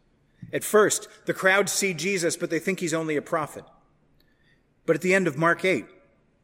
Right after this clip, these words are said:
on the road to Caesarea Philippi, the disciples see clearly. They see the world for how it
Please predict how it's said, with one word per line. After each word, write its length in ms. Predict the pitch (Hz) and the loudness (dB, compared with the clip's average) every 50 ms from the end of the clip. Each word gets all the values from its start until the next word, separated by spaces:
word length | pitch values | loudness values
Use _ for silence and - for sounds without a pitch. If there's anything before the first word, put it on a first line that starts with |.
| _ _ _ _ _ _ | _ _ _ _ _ _
on 120 | - 143 151 | -8 -4 -4
the 80 | 151 | -2
road 320 | 143 147 160 175 190 185 - | 2 6 8 8 8 6 4
to 80 | 180 | -2
Caesarea 480 | - - 185 165 - 185 165 156 156 147 | 0 2 2 2 2 0 0 0 0 0
Philippi, 500 | - - 165 156 147 - 139 120 107 104 - - - - | 0 0 0 0 0 -2 -6 -8 -8 -8 -12 -18 -18 -8
the 80 | - 143 | -8 -6
disciples 760 | 120 127 120 - - 165 156 170 165 - 123 101 90 - - - _ - | -4 -4 -4 -2 -2 0 0 0 0 -2 -6 -6 -6 -8 -12 -14 _ -10
see 420 | - - - - 151 135 127 113 | -6 -4 -2 0 0 0 0 -2
clearly. 640 | - - - - - 131 131 127 120 104 87 82 - - _ _ | -4 -10 -12 -8 -6 -4 -4 -2 -4 -6 -8 -12 -16 -20 _ _
They 200 | - 127 151 160 | -2 0 2 2
see 240 | 160 - - 180 160 | 2 0 -2 -2 -2
the 100 | 131 139 | -2 -2
world 420 | 113 117 131 143 143 131 123 107 - | -2 0 0 2 2 2 2 0 -2
for 120 | - 123 | -10 -6
how 200 | - 135 120 107 | -4 -4 -4 -4
it 60 | 104 | -6